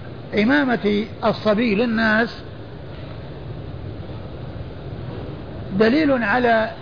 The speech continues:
اهتمام المفترض بالمتنفل، لأن الصغير صلاته نافلة، لأنه ليس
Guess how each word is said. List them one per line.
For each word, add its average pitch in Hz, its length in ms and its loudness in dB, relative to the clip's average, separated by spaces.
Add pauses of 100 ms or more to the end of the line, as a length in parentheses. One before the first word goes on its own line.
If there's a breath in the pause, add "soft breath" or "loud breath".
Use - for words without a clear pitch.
(140)
اهتمام 247 480 2
المفترض 254 540 4
بالمتنفل، 262 680 2 (1080)
لأن 226 320 4
الصغير 214 480 4
صلاته 254 460 4
نافلة، 247 480 4 (960)
لأنه 208 320 4
ليس 262 280 4